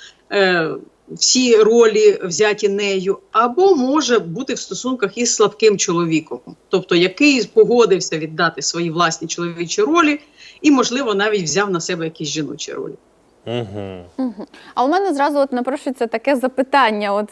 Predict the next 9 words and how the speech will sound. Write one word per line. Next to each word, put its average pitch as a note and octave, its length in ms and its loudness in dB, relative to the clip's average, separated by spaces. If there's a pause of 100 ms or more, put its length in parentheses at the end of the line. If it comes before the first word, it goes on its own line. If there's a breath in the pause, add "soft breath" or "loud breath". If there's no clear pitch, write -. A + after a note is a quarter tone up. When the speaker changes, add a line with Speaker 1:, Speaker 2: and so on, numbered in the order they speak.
Speaker 3:
зустрічне. B3 720 0 (280 loud breath)
Е, A3 160 4
чи D#4+ 160 -2
обов'язково D#4+ 680 2
тоді C#4 260 0
жінка D#4 400 -2
повинна C#4+ 440 0
бути C#4 360 -2
слабкою, A#3+ 920 4